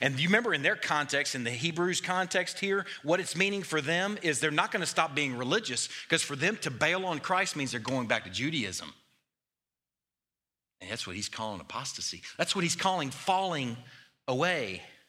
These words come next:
They bail on Jesus while remaining religious. Now, a question that we're gonna deal with in a moment, but I just throw this question out there just so you know this question's coming.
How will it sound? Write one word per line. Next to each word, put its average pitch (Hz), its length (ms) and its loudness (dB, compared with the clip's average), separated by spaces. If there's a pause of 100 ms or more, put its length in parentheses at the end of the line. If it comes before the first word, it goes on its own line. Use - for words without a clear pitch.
(1400)
They 104 80 -4
bail 120 300 2
on 104 100 -4
Jesus 107 400 -2
while 98 160 -2
remaining 92 500 -4 (440)
religious. 113 560 -4 (1900)
Now, 110 80 4
a - 40 -6
question 131 400 2
that 113 80 0
we're 113 80 0
gonna 113 160 0
deal 117 240 2
with 113 200 0
in 107 60 2
a 98 60 0
moment, 107 360 2
but 113 80 4
I 120 60 6
just 120 160 0
throw 147 140 2
this 135 140 -2
question 123 360 0
out 117 180 2
there 104 120 0
just 117 160 2
so 139 100 2
you 120 120 -2
know 123 180 2
this 107 120 0
question's - 460 0
coming. 110 400 0